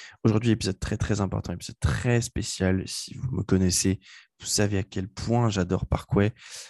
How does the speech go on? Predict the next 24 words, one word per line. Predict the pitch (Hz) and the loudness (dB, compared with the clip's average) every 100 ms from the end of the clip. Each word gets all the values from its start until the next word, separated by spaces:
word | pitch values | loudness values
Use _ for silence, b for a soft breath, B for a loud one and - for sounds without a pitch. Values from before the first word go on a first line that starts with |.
| B - | B -12
à | - | -8
quel | 110 | -6
point | - 95 | -2 -2
c'est, | - - 95 | -2 -2 -2
je | 92 | -2
pense, | - 92 87 | -4 -6 -4
aujourd'hui | 92 90 95 95 - _ _ _ _ | -4 -4 -4 -4 -6 _ _ _ _
un | 92 92 | -6 -2
groupe | 92 - | -2 -4
qui | - - | -2 0
restera | 98 - 85 92 92 - - | 0 0 2 4 4 2 0
à | 95 | -2
jamais | 90 98 92 92 | 0 0 0 -2
dans | 92 90 | -4 -6
mon | 90 92 | -4 2
top | 98 - | 2 4
cinq. | 95 - - - B B B B - | 2 2 -4 -14 B B B B -2
Euh, | 92 92 92 - | 0 0 -2 0
ça, | 117 | 2
c'est | - 95 | 4 2
clair. | 107 127 135 B B B 123 107 | 6 4 4 B B B -2 4
Euh, | 98 95 92 - | 6 8 6 2
et | 98 | 0
puis, | - 117 127 117 107 - | 0 2 2 2 2 -2